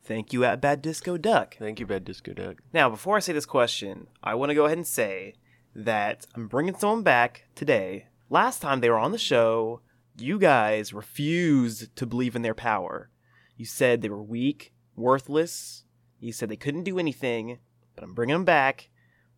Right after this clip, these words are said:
Speaker 1: But I got the facts now, okay?
Speaker 2: All
Speaker 1: We
Speaker 2: right.
Speaker 1: have, in this battle, Billy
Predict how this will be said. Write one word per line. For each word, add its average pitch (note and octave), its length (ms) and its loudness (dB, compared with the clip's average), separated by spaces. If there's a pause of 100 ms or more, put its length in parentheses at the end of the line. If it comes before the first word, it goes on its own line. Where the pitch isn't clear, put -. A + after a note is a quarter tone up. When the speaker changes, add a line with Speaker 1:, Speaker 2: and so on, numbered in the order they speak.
(140)
Speaker 1:
But A2+ 80 -6
I A2+ 80 -6
got B2+ 180 2
the - 60 -20 (120)
facts B2 360 2
now, F#2+ 480 -8 (340)
okay? B2+ 500 0 (240)
Speaker 2:
All G#2+ 120 0
Speaker 1:
We A2 60 2
Speaker 2:
right. G#2+ 120 2
Speaker 1:
have, G2+ 320 -2
in G#2 160 -10
this C3+ 220 0
battle, G2+ 560 -2 (320)
Billy A#2 400 -2